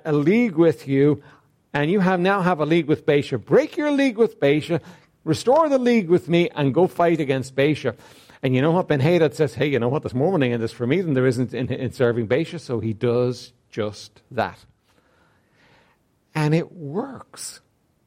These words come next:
'Cause you know what happens? Baasha, uh, leaves off doing what he's doing, and <clears throat> Asa destroys his work. So it works. And by the way, you need to understand this, that because it works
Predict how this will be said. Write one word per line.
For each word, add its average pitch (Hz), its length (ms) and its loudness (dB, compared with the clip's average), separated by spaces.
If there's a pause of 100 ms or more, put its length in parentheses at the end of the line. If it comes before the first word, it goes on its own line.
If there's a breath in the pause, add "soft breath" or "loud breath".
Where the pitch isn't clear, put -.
(800)
'Cause 180 180 0
you 170 80 0
know 202 140 4
what 254 280 -2
happens? 240 420 -6 (240)
Baasha, 185 560 -4 (420 soft breath)
uh, 120 240 -2
leaves 185 500 2
off 226 300 -2
doing 143 220 2
what 131 120 2
he's 131 200 -2
doing, 185 320 -2 (260 loud breath)
and 151 960 0
<clears throat> - 20 -10
Asa 180 300 0
destroys 135 540 0
his 160 120 -6
work. - 260 -6
So 120 260 -4
it - 100 -2
works. - 560 -4 (360)
And 185 100 -4
by 330 120 2
the 294 80 -2
way, 190 140 4
you 202 60 4
need 262 100 0
to - 80 0
understand 170 480 0
this, 113 140 0
that 156 80 -8
because 220 260 0
it 233 80 -6
works 190 400 0